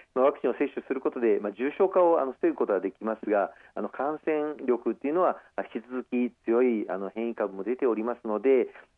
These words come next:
そこに対する対応というのは求められると思います。まあ、そういう意味でも、今お願いをしている各事業者へのリモートワークの推進や、また様々な感染拡大防止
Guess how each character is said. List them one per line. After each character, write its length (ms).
そ 60
こ 80
に 80
対 180
す 80
る 80
対 180
応 120
と 80
い 20
う 40
の 80
は 180
求 180
め 100
ら 100
れ 80
る 60
と 100
思 120
い 60
ま 80
す。 60
ま 60
あ、 60
そ 60
う 40
い 40
う 60
意 20
味 40
で 100
も、 240
今 220
お 80
願 80
い 60
を 60
し 80
て 120
い 60
る 260
各 140
事 100
業 160
者 160
へ 100
の 260
リ 80
モ 100
ー 20
ト 80
ワ 100
ー 40
ク 60
の 100
推 160
進 100
や、 200
ま 80
た 100
様 180
々 180
な 200
感 200
染 160
拡 160
大 180
防 140
止 60